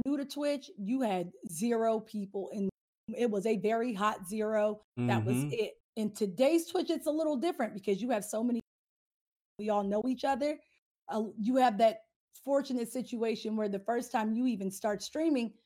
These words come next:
Speaker 1: all you have to do is jump into Discord and say, "Hey, I'm doing it." 'Cause this was before Discord was a thing. When I was streaming, people were on Skype and TeamSpeak, and that, it's nowhere near the same.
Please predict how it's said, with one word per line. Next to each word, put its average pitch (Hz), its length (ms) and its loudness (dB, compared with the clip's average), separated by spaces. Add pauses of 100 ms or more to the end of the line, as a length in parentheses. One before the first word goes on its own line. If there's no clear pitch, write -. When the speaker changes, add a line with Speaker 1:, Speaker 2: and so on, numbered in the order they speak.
(280)
Speaker 1:
all 254 140 6
you 277 120 2
have 262 100 2
to 220 60 -4
do 220 120 0
is 196 120 2
jump 226 260 0
into 208 140 0
Discord 196 420 -2
and 285 100 -2
say, - 140 -4
"Hey, 247 100 0
I'm 226 160 0
doing 320 380 2
it." - 180 -12 (200)
'Cause 233 100 2
this 381 200 4
was 403 120 4
before 269 260 4
Discord 233 420 0
was 214 160 0
a 202 60 -2
thing. 294 260 0
When 202 100 0
I 277 100 4
was 392 140 2
streaming, 214 420 -2 (160)
people 330 240 4
were 240 120 4
on 185 140 0
Skype 302 540 2
and 202 160 -2
TeamSpeak, 285 640 2
and 202 160 2
that, 247 160 2
it's - 180 -12
nowhere 285 540 8
near 226 200 2
the 190 100 -4
same. - 400 -10